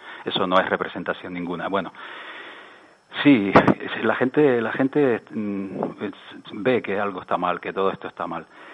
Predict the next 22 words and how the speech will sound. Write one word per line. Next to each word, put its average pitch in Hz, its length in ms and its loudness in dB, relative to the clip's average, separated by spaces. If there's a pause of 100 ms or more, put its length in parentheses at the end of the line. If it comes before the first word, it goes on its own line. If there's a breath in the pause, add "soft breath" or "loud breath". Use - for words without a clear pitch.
(500 loud breath)
El 107 160 2
problema 107 440 4
es 127 100 -4
que, 117 420 0
mm, 90 600 -8 (640)
pienso 113 240 -4
que 117 80 0
la 101 80 0
gran 98 180 0
mayoría, 104 800 2
eh, 92 320 -4
no 110 540 6
identifica, 92 800 -4 (340)
eh, 90 960 -10
el, 87 100 -10
el 90 340 -4
verdadero 87 1000 -2
mal 92 580 0
de 87 120 -6
este 85 200 -12
mundo, 87 380 -6
¿no? 120 160 -4